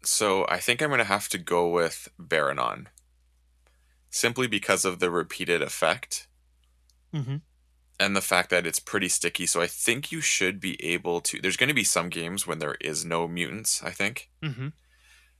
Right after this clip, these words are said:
Speaker 1: Uh, or very few. And so I think that ability to recur it, plus the fact that it's gonna take seven damage at once to kill it, and if not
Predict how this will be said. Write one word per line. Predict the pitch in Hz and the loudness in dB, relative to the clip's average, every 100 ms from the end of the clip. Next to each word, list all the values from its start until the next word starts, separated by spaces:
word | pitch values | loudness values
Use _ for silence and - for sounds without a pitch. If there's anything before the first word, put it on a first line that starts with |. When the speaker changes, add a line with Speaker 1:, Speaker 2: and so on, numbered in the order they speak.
| - | 0
Speaker 1:
Uh, | 82 | 2
or | 90 85 | 2 4
very | 92 90 87 | 6 6 4
few. | - 82 85 120 - _ _ _ _ _ _ _ _ - | 0 -2 -2 -4 -12 _ _ _ _ _ _ _ _ 0
And | 98 95 | 2 4
so | 104 95 | 4 4
I | |
think | 95 120 127 | 4 0 0
that | 90 80 - | -4 -2 -4
ability | 87 82 85 82 | 0 2 2 0
to | 90 | -2
recur | 78 73 - 82 | -2 -6 -2 0
it, | 76 - _ | -2 -6 _
plus | - 85 - | 0 2 2
the | - | 0
fact | - 73 | -2 -2
that | 82 | -2
it's | - | -2
gonna | 78 76 | -4 -6
take | - 78 - | -4 -4 -2
seven | - - 78 78 82 80 | -2 2 2 0 -4 -4
damage | 71 73 82 85 - - - _ - | -4 -2 -2 0 -2 -2 -6 _ -8
at | - | -8
once | 71 85 87 92 - | -6 -4 -2 0 -2
to | 98 | 0
kill | 104 95 | 0 2
it, | 107 - | 0 -4
and | 76 | -6
if | - | -4
not | 80 76 73 | 0 2 0